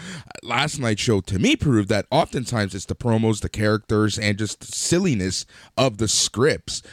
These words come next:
that make N X T two point oh kind of, you know, dare I say, the laughing stock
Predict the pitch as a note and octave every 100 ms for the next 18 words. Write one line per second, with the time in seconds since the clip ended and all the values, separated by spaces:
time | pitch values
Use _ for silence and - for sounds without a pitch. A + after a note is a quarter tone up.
0 | - A#2 G#2 A#2 G#2+ - B2 A2+ - A2
1 | G2+ - G#2 - F2+ E2+ G#2+ F#2+ E2+ -
2 | - - - F#2 F#2 D#2+ D#2+ E2+ D#2 C#2+
3 | F#2 F2 F2 G#2 E2+ E2 A2+ B2+ A2 E2+
4 | - F2 D#2+